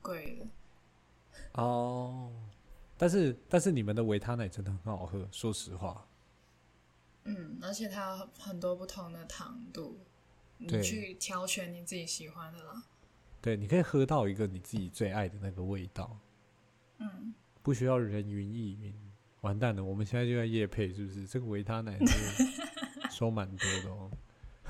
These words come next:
Speaker 2: 然后说：“啊，谁业配？香港来的，香港来的。”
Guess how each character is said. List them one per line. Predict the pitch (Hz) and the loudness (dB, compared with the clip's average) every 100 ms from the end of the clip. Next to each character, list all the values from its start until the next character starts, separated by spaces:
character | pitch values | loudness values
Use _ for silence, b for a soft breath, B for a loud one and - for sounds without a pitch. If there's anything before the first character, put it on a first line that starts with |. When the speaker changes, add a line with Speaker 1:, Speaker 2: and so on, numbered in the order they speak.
| - - _ _ - B B B | -10 -10 _ _ -20 B B B
Speaker 2:
然 | 139 | 4
后 | 139 | 6
说 | 170 | 6
：“啊， | 160 | 6
谁 | - 120 | 4 6
业 | 147 131 | 8 6
配？ | 127 98 | 6 2
香 | - 113 120 | 0 0 0
港 | 110 92 | -4 -6
来 | 101 | -10
的， | 95 - | -14 -8
香 | 110 107 | -8 -6
港 | 104 92 | -8 -10
来 | 95 | -12
的。” | - - 107 523 - - 214 - | -8 -4 -2 -2 4 12 12 12